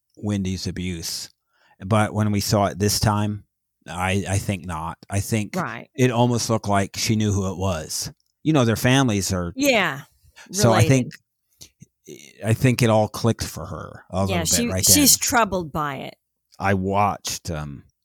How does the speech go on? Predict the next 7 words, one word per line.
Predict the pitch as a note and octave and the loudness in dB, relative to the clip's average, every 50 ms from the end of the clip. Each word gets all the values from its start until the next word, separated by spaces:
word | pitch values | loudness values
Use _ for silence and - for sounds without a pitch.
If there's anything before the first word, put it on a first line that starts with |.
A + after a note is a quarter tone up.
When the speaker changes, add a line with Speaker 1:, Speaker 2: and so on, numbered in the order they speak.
| _ _ _ - | _ _ _ 0
Speaker 2:
She | - A#3 C4 B3+ | 2 2 4 4
looked | A#3+ B3 - F#3+ | 4 2 2 0
deeply | - A3+ A#3 G#3+ - A#3 A3 G#3+ | -2 -2 -2 -2 -2 -2 -2 -2
disturbed | F3 G3 F#3 - - - - F#3+ E3+ D3+ C3 C3 C3+ C3 - - _ _ _ _ _ _ _ _ _ _ _ _ _ | 0 0 4 4 4 4 2 -2 -4 -4 -6 -8 -10 -14 -18 -20 _ _ _ _ _ _ _ _ _ _ _ _ _
for | - - G#3 F#3+ F#3 E3 | -12 -8 -4 -4 -2 -4
her. | D3+ F#3 A#2+ F#2 - _ _ _ _ _ _ _ - | -4 -6 -12 -12 -14 _ _ _ _ _ _ _ -4
Speaker 1:
Yeah. | G2 F#2 F2 E2+ E2 E2 | -2 -2 -2 -2 -6 -8